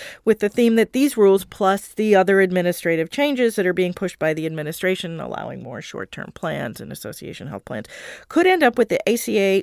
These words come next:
looking a lot like the bill that failed to pass Congress <laughs> last year. Do, do you guys all, uh, agree with that? I think, you know, the idea is that, that as Paige, you were just saying, there'll be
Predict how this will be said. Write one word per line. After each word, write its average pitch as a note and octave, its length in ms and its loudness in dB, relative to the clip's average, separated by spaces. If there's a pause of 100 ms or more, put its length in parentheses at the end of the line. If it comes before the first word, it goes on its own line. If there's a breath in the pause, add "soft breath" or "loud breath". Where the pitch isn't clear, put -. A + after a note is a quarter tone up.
looking A3 340 0
a - 140 2
lot F#3+ 320 4
like A#3 260 2
the G3+ 100 2
bill G3+ 300 6
that F#3+ 260 2
failed G#3 440 0
to G#3+ 80 -6
pass F#3+ 260 2
Congress A#3+ 460 2
<laughs> F3+ 80 6
last - 320 2
year. A3 420 0 (120)
Do, C4+ 240 -6 (140)
do A3 160 -6
you - 120 -8
guys G3 340 2
all, G#3 320 0 (380 loud breath)
uh, - 360 6
agree G#3 320 2
with A3+ 140 2
that? A#3 180 2
I G#3 60 0
think, G#3+ 240 -6
you G3+ 140 0
know, F#3+ 60 2
the F#3 140 2
idea F#3 340 4
is F#3+ 80 -4
that, F#3 160 -4
that F#3+ 200 0 (500)
as G3 160 2
Paige, B3 280 -2
you A3 80 0
were G#3+ 80 4
just F#3+ 220 -2
saying, G3+ 320 0
there'll F3+ 160 4
be F3+ 320 -2